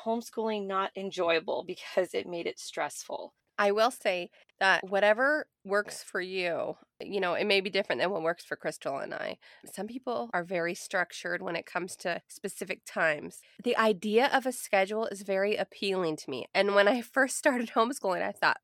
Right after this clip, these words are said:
Speaker 2: "Ooh, we'll wake up at eight o'clock, we'll do this, at eight thirty we'll do this, and at nine o'clock we'll do reading, at nine thirty we'll do math." In my mind,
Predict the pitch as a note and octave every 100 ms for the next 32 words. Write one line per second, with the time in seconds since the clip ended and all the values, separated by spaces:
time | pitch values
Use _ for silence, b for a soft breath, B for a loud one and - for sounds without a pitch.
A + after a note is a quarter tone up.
0 | B3 C4+ - B B - F3 F3 - G#3+
1 | C4 B B - - G#3+ B3 A3+ A3+ -
2 | F3+ F3 A3 D4+ - F3+ - F#3 F3+ D#3+
3 | D#3+ E3+ B3 - - F3 - - G3+ A3+
4 | - F#3 F3+ G#3 F3 E3 C4 C#4 C#4 C4+
5 | B B - E3 D#3+ C4+ D#4 C#4+ G#3 F#3+
6 | B3 C#4+ C#4+ - _ _ A3 C#4 C#4 C#4+
7 | B3+ E3+ D#3